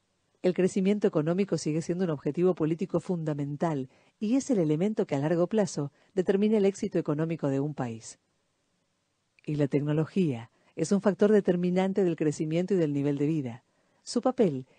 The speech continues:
es mejorar la productividad de los factores. A medida que mejora la tecnología, mejora la productividad. Como ejemplos de nuevos productos que posibilitó el desarrollo de nuevas actividades económicas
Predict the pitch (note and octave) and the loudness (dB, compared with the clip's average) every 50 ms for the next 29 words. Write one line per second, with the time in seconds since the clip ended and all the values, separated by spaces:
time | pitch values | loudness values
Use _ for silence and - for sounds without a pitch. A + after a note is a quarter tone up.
0 | _ - - A3+ A#3+ B3+ - - A#3 A3 A#3 A#3+ A#3 A3 - F3+ F3 F3 D#3+ - | _ -2 0 2 2 2 2 2 2 2 2 2 0 0 0 0 -2 -2 -2 -2
1 | F3 E3 E3+ E3+ F#3 G3+ F#3+ F#3+ E3+ D#3 - - D#3 D3+ _ - C#3 B2 A#2+ A2+ | -2 0 0 0 0 0 0 0 -2 -2 -2 -4 -8 -8 _ -6 -6 -6 -6 -8
2 | G#2+ - - _ _ _ _ _ _ _ - C#3 C3+ C3+ C3+ C#3 D3+ D#3+ D#3 - | -14 -16 -20 _ _ _ _ _ _ _ -12 -10 -6 -4 -2 0 2 2 0 0
3 | F3 E3 E3 D#3 - F3+ F3 E3+ E3+ D#3+ - F3 F3+ F3+ F#3 G3 G3 - - B3 | -2 -4 -4 -2 0 0 0 0 0 -2 -2 -4 -2 -2 -2 -4 -4 -4 -2 -2
4 | G#3+ F#3+ E3+ D#3 D#3+ - _ _ _ _ _ _ _ _ - F#3+ G3+ G#3 - - | 0 0 0 -2 -6 -10 _ _ _ _ _ _ _ _ -4 -2 -2 -2 -2 0
5 | - C4 C#4 C#4 B3 F#3+ - - D3+ D3 C#3+ C#3 - D3+ C3+ B2+ B2 A#2 A2 A#2 | 0 0 0 2 0 -2 0 0 0 0 0 0 -2 -2 -2 -2 -2 -4 -6 -10
6 | - _ _ _ _ _ _ _ _ _ _ _ _ _ _ _ _ _ _ _ | -14 _ _ _ _ _ _ _ _ _ _ _ _ _ _ _ _ _ _ _
7 | _ _ _ _ _ _ _ _ _ _ - F#3+ F3+ F3 F3+ - - G3+ G3 G3 | _ _ _ _ _ _ _ _ _ _ 0 0 2 2 2 2 2 2 4 4
8 | G3+ F#3 F3+ D#3 D#3+ E3+ F#3 F#3 - - D#3+ D#3 E3+ E3+ - - F3+ - - E3 | 2 2 2 2 2 2 2 2 2 2 2 2 2 0 0 -2 -4 -2 -4 -6
9 | - E3 D#3 - F#3+ E3+ D#3 D3+ D3+ D3+ - G3+ F#3+ E3 C#3 C3+ - D3+ C#3 C#3+ | -6 -6 -4 -2 -2 0 0 0 0 2 2 2 2 2 2 -2 -2 -2 -2 0
10 | D#3 D3+ E3 D#3 D3+ C#3+ C#3+ D3+ D3+ E3 D#3+ - D#3+ - - D#3 D3 D3 D#3+ E3 | 0 2 4 2 2 2 0 0 0 -2 -2 -4 -6 -6 -4 -2 0 0 0 0
11 | E3 D#3+ - - D3+ - C#3 C#3+ D#3+ E3+ F3+ F3+ E3 - F#3 G3 - - | 0 -2 -4 -6 -6 -6 -4 -4 -2 -4 -4 -4 -4 -4 -6 -6 -6 -10